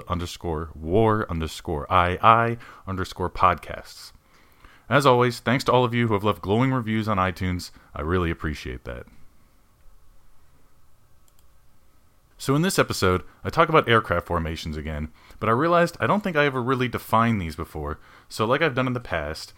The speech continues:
I want to give a brief primer. So the basic unit in combat aviation is the flight, consisting of about five aircraft, depending on the organization, and is led by a lieutenant or captain.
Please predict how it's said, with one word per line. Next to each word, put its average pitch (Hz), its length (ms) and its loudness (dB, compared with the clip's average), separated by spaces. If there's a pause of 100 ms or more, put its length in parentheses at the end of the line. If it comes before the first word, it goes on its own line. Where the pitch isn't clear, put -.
(240)
I 98 80 -4
want 131 100 0
to 127 80 -2
give 120 140 -2
a - 20 -2
brief 120 300 -4
primer. 110 560 2 (800)
So - 100 -14
the 135 60 2
basic 170 340 -2
unit 135 220 0
in 107 80 -2
combat 107 340 0
aviation 92 540 -6
is 82 160 -10
the - 80 -12
flight, 82 400 -6 (200)
consisting 117 400 -6
of 104 60 -2
about 95 220 -2
five 107 340 4
aircraft, 82 480 -6
depending 95 380 -6
on 92 100 -4
the 95 80 -6
organization, 82 800 -6 (240)
and 98 80 -4
is 90 80 -6
led 92 160 -4
by 87 140 0
a 85 60 -2
lieutenant 80 440 -8
or - 40 -18
captain. 117 440 -6